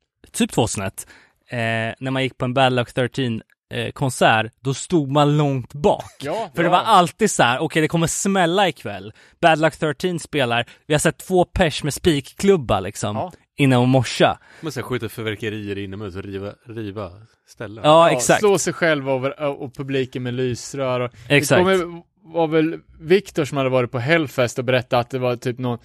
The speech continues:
Speaker 2: att de hade haft grishuvuden och kastat ut i publiken som folk hade börjat äta på och de dog och såna grejer.
Speaker 1: <laughs>
Speaker 2: Och Gabbe berättade från This Is Hardcore, tror jag, att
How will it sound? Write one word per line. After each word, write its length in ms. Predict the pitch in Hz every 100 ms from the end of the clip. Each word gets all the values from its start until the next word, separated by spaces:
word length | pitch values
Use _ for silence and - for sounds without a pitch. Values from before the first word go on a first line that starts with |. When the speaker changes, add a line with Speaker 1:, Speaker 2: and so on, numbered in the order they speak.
| - -
Speaker 2:
att 120 | 131
de 80 | 135
hade 140 | 127
haft 160 | 123 -
grishuvuden 760 | 139 139 127 - 190 156 123
och 60 | 120
kastat 340 | 123 110 113
ut 160 | 120 110
i 40 |
publiken 480 | 107 123 160 143 123
som 120 | 113
folk 160 | 117 117
hade 160 | 113 -
börjat 260 | 131 117
äta 220 | - -
på 120 | 143 -
och 400 | - 226 120 165
de 100 | 185 220
dog 160 | 214 127
och 100 | 120
såna 120 | 202
grejer. 360 | 110 113 165 -
Speaker 1:
<laughs> 1400 | 143 _ - 160 - 147 151 - - - - 135 - -
Speaker 2:
Och 120 | 175 147
Gabbe 720 | 151 135 151 180 139 135 226
berättade 480 | 170 151 180 151 156
från 140 | 139
This 160 | 131 120
Is 140 | 123
Hardcore, 760 | 165 202 170 _ _ _ 131 120
tror 300 | _ 131 120
jag, 80 |
att 80 | 113